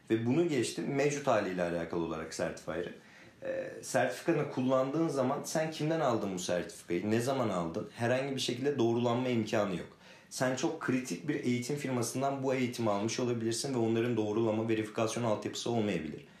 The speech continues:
Sertifikayı kullandın ve o sertifikayı sahte olarak ürettin. Dönüp de senin C V'nde yer verdiğin bu sertifikayı doğrulama imkanı yoksa senin işverenin, havaya karıştı gitti o sertifika. Hiç kimse bilemeyecek de bulamayacak da.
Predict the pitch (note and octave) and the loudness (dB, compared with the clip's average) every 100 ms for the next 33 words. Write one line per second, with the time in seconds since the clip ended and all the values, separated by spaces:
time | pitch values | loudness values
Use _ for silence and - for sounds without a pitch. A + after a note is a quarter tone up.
0 | - - - G#2+ A2 D3+ D3 - A#2+ B2 | -20 -8 -2 0 0 0 0 0 0 2
1 | B2+ C3 - - - - A2 B2 - A#2+ | 2 0 -6 -12 -20 -6 0 2 2 2
2 | A#2+ - D3 C#3+ B2 - D3 A2+ F2+ - | 0 -2 0 2 0 2 2 2 0 -2
3 | - - - - G2 A2 C#3+ D3+ - B2 | -4 -6 -10 -10 4 4 4 0 -2 -2
4 | - - - A#2+ B2+ C#3 C3 A#2+ B2+ C3+ | -4 -14 -2 0 0 0 0 2 2 2
5 | C3 C3 C3+ B2+ A2 A2 A2 A2 G#2+ - | 4 4 4 2 2 0 0 0 0 0
6 | G#2 G#2 G#2 A#2 B2+ B2 A#2 A#2 A2 A2+ | 0 2 2 2 2 2 2 2 2 2
7 | D3 - A2 G2+ F2 - - F#2+ G2+ - | 0 -2 -2 -2 -2 -4 0 0 0 -4
8 | - - - - B2+ C3+ B2+ - - B2+ | -8 -20 -6 0 2 2 2 -2 -2 -4
9 | A2+ - G#2+ - E2+ D#2 - - - - | -4 -2 0 0 -2 -4 -8 -14 -14 -16
10 | - - A#2 - B2 C3+ A#2 A2+ A2 F2+ | -12 -4 -2 0 0 0 2 2 2 0
11 | F#2+ - - A2+ G#2+ F2 D#2 - - | -2 0 0 2 2 0 -2 -6 -12